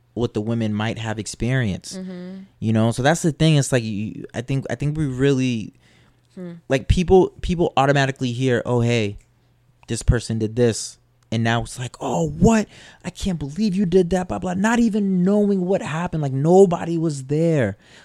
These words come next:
Speaker 1: Let's wait for the investigation to finish. Let's, let's, let's wait for more information.
Speaker 2: Yeah, I hear
Speaker 1: Let's
Speaker 2: that.
Speaker 1: see what,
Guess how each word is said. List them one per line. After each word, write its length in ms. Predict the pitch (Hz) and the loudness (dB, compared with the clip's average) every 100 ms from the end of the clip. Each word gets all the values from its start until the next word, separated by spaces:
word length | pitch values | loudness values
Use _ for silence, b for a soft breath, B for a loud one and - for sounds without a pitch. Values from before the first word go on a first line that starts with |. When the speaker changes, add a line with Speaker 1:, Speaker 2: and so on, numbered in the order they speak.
| B | B
Speaker 1:
Let's 260 | - 135 - | -10 -8 -6
wait 200 | 143 151 | -6 -4
for 120 | - | -6
the 120 | 143 | -4
investigation 680 | 143 131 131 - 127 127 123 | -2 -2 -4 -4 -4 -4 -6
to 140 | 117 117 | -8 -8
finish. 420 | - 127 107 - | -4 -4 -4 -2
Let's, 300 | 117 - - | -4 -4 -8
let's, 260 | - 123 - | -6 -6 -6
let's 240 | 101 123 | -6 -6
wait 160 | - 131 | -6 -6
for 120 | - | -6
more 480 | 131 120 120 127 139 | -6 -4 -2 0 0
information. 960 | - 139 127 135 123 127 120 - 98 95 | 0 -4 -4 -4 -2 -4 -4 -4 -4 -6
Speaker 2:
Yeah, 260 | 180 156 160 | -8 -6 -6
I 120 | 175 | -8
hear 180 | 185 147 | -6 -2
Speaker 1:
Let's 220 | 131 90 | 0 -2
Speaker 2:
that. 140 | 143 | -4
Speaker 1:
see 200 | 139 151 | -2 0
what, 440 | 139 135 135 131 | 2 2 2 2